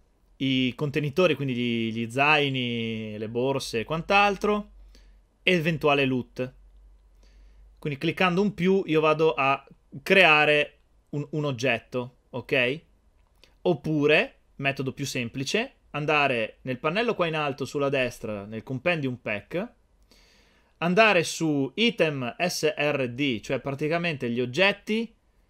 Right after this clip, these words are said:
che non sono coperti da copyright. Ecco, per farla breve è fondamentalmente così. Quindi non troverete tutti gli oggetti del manuale, così come anche negli incantesimi S R D non troverete tutti quanti gli incantesimi del manuale, perché alcuni incantesimi sono coperti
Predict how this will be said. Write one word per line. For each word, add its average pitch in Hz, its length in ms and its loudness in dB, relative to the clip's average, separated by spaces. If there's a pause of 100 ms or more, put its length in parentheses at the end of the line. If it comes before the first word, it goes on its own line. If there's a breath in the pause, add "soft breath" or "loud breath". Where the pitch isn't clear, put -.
(560)
che 135 140 -6
non 147 160 -4
sono 220 260 0
coperti 147 460 0
da 143 120 0
copyright. 117 680 -2
Ecco, 123 220 -4
per 123 140 -6
farla 160 300 0
breve 170 300 4
è 147 40 -2
fondamentalmente 143 840 -4
così. 110 380 -8 (300 soft breath)
Quindi 170 220 -2
non 190 160 2
troverete 202 560 2
tutti 160 420 -4
gli 139 80 2
oggetti 127 460 0
del 120 160 -2
manuale, 113 760 -6 (520 loud breath)
così 196 380 2
come 196 280 4
anche 180 360 2
negli 160 300 -2
incantesimi 156 920 -2
S 135 240 -2
R 139 300 -2
D 135 240 -4
non 147 200 -6
troverete 147 560 0
tutti 185 420 -2
quanti 147 380 -2
gli 143 40 -6
incantesimi 131 520 -6
del 123 100 -6
manuale, 113 460 -6
perché 127 280 -4
alcuni 165 320 0
incantesimi 156 640 -2
sono 185 420 0
coperti 156 800 2